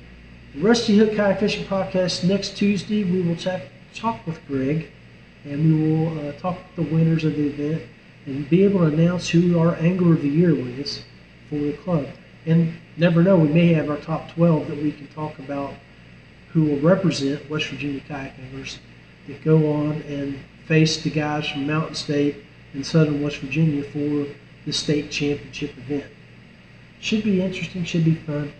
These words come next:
Look forward to it. The weather looks decent. We had a beautiful day today. Much, really thought about calling in sick on you guys,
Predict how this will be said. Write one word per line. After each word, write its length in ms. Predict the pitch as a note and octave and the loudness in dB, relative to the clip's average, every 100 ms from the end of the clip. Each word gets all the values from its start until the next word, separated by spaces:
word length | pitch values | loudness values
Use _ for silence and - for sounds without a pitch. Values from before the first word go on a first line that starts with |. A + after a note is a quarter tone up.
| D#3 | -14
Look 100 | B2 - | -14 -12
forward 180 | C3+ B2 - | -12 -12 -12
to 140 | B2+ | -14
it. 80 | A#2 - - - - - - | -16 -20 -20 -20 -20 -20 -4
The 80 | D#3 | -2
weather 460 | D3 F3+ B3 C#4+ C4+ | 4 6 8 6 6
looks 300 | C4+ - - | 2 2 0
decent. 520 | F#3 G#3 - G#3 G#3+ - - - | 4 4 2 -2 -4 -6 -18 -4
We 100 | D#3+ D#3+ | 2 2
had 160 | D#3+ | 2
a 40 | C#3 | 0
beautiful 460 | E3 G#3 - G#3 | 2 2 2 0
day 240 | F#3+ G3+ - | 0 0 0
today. 420 | D#3+ C#3 C#3+ - - - - - - D#3 | 0 2 0 -4 -12 -20 -20 -20 -14 -2
Much, 280 | G#3 - - - - - - - | -2 -2 -10 -14 -20 -20 -20 -8
really 220 | D3 A3+ E3 | 0 2 4
thought 220 | F#3+ F#3 | 2 2
about 240 | D#3 D3 | 0 -2
calling 280 | - F3 E3 | -2 2 2
in 120 | D#3 | 2
sick 320 | D3 A3+ A3 D3 | 0 -4 -4 -6
on 160 | B2 | -6
you 80 | B2+ | -6
guys, 460 | C3 A#2 C3 - | -8 -10 -10 -12